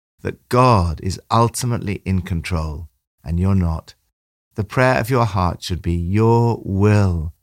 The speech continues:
be done." Lord, forgive us our sins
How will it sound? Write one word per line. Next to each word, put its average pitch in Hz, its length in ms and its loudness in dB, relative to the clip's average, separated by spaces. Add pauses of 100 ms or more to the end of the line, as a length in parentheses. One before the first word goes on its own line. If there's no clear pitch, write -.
(340)
be 95 420 0
done." 80 460 -2 (720)
Lord, 110 760 2 (500)
forgive 113 560 0 (120)
us 107 400 0
our 95 220 2
sins 95 840 0